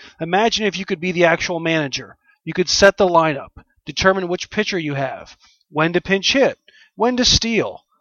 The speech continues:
when to bring in a reliever. All those situations come into play when you play most simulation baseball games. And this gives you much more involvement in the regular season and gives you much more control over what happens on a day-to-day basis.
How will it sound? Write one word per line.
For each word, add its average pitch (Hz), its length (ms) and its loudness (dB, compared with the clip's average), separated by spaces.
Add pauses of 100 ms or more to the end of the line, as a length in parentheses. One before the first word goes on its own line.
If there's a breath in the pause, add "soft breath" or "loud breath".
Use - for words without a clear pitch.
when 160 180 0
to 180 80 2
bring 185 220 2
in 196 80 2
a 196 60 2
reliever. 190 520 -2 (420 soft breath)
All 180 220 2
those 214 220 4
situations 185 640 0
come 170 220 0
into 175 160 -2
play 147 280 2
when 151 120 -2
you 151 100 -6
play 147 440 0 (220 soft breath)
most 170 360 0
simulation 160 600 -2
baseball 151 460 -2
games. 123 520 -14 (400 soft breath)
And 170 100 0
this 202 160 2
gives 190 260 -2
you 175 80 -4
much 175 300 -2
more 196 160 -2
involvement 151 480 -2
in 165 80 -12
the 156 80 -4
regular 165 400 0
season 139 520 -4 (200 loud breath)
and 175 80 -12
gives 202 180 -2
you 214 80 -6
much 208 240 -2
more 196 440 -2
control 180 680 0
over 170 160 0
what 170 140 2
happens 160 320 0
on 160 100 -2
a 151 60 -2
day-to-day 139 400 -2
basis. 151 640 -4